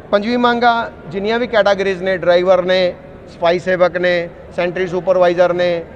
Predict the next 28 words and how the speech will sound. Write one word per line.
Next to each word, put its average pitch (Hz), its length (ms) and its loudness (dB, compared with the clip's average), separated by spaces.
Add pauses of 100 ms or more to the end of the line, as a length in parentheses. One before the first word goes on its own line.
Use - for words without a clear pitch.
(340)
ਜਿੰਨੀਆਂ 214 300 0
ਵੀ 254 80 -2
ਕੈਟਾਗ-, 190 260 2
ਸੇਵਾਦਾਰ 190 580 2
ਨੇ, 180 300 -4 (560)
ਇਹਨਾਂ 226 180 0
ਦੀਆਂ 240 120 2
ਪ੍ਰਮੋਸ਼ਨਾਂ 208 560 -2
ਜਿਹੜੀਆਂ 220 240 -4
ਕਾਫੀ 190 300 -4
ਸਾਲਾਂ 185 300 0
ਤੋਂ 185 120 -4
ਹੋਈਆਂ 165 300 -4
ਨਹੀਂ 185 160 -2
ਆ, 185 120 0
ਇਹਨਾਂ 190 200 -4
ਦੀਆਂ 202 120 -6
ਸੀਨੀਅਰਟੀ 190 380 -6
ਲਿਸਟਾਂ 185 280 -4
ਜਲਦ 170 200 0
ਤੋਂ 175 100 -4
ਜਲਦ 165 200 -4
ਫਾਈਨਲ 147 340 -4
ਕੀਤੀਆਂ 147 280 -6
ਜਾਣ। 139 220 -4 (520)
ਛੇਵੀਂ 233 300 2
ਮੰਗ 233 260 2
ਆ, 226 260 2